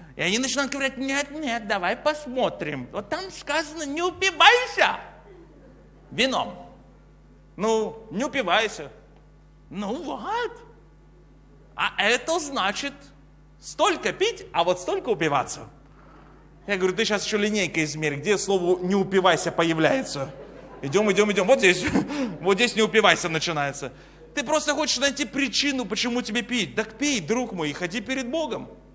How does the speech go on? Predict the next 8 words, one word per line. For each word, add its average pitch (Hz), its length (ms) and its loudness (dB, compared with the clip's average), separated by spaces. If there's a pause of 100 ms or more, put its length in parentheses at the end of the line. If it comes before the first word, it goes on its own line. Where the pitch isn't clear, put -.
(180)
Напейся 302 580 2
водки 220 300 0
и 190 100 2
помолись. 262 720 -2 (3000)
Приди 330 280 2
к - 60 -10
престолу 233 440 2
благодати. 160 680 2